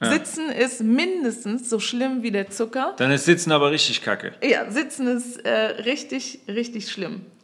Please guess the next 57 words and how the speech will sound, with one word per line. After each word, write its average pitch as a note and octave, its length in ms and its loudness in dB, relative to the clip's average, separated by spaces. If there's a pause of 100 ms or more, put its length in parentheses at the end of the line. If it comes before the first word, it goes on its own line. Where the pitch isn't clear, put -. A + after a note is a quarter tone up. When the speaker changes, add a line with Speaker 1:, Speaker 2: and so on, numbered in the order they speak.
(120)
Speaker 1:
Aber C3+ 300 6
das C#3 180 6
ist - 40 4
ja C#3 100 8
wirklich C3+ 300 4
so. C3 80 2
Ich A2+ 100 2
meine, B2 240 2
wenn C3 100 2
man C3 140 2
mal A#2+ 120 2
schaut, C#3 340 6
wenn C3 120 2
man B2 120 0
in A#2+ 60 0
eine A#2 80 -2
Stadt C3+ 340 2
geht, E3 200 0 (360)
man A#2 140 -2
kann G#3 200 4
nirgendwo C#3 340 6
in C3 80 2
einem B2 100 -2
Restaurant G#2+ 540 -2
stehen. G#2+ 540 0 (140)
Doch G3+ 180 6
in F3 140 6
einer D#3 100 6
italienischen D#3 640 4
Bar C#3 260 8
vielleicht G2 340 -2
zum A2+ 120 -6
Beispiel. G#2 260 -2
Da A2 60 -2
kann B2+ 160 -4
man A#2 120 0
an A2 120 -2
der A2 100 -2
Theke C3+ 240 -2
stehen A#2+ 440 0 (260)
oder C3 140 4
in C3 80 4
einer B2+ 100 4
deutschen C#3+ 340 6
Kneipe C3+ 360 4
kann B2+ 160 0
man A#2+ 160 2
Bier C3 140 6
an B2+ 60 2
der A#2+ 120 2
Theke C3 280 -2
nehmen B2 240 2
und A#2 100 -2
kann A#2+ 200 0
wieder G#2+ 160 2
gehen. B2 220 -2
Aber A#2+ 360 4